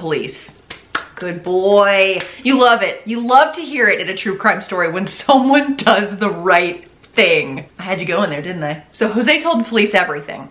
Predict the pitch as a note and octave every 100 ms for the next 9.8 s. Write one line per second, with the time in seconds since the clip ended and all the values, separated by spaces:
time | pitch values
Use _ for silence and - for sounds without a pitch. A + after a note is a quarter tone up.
0 | _ G#3 A#3 C#4+ A#3 A#3+ A#3+ G#3 F#3+ F#3
1 | F3 D#3+ D#3 - D3 - - F#3 F3+ G3+
2 | A3+ A#3 F#3+ - F#3 D#3 G3+ E3 D#3 D#3
3 | D#3 - D4 E4+ E4 E4 - - - B3
4 | C#4+ C#4+ D4+ D4+ D4+ C#4+ F#4 - B3+ B3
5 | B3+ G#3 C4 C4+ C#4+ C#4 C#4 D#4 C#4+ -
6 | A3+ A3+ G#3 C4 A#3 A#3 B3+ D4 C#3+ D#3+
7 | - _ _ _ _ _ G3 E3+ - -
8 | - - - A#3 F#3 - - - - G3+
9 | A3+ C4 B3+ B3 C4 C#4 C4+ -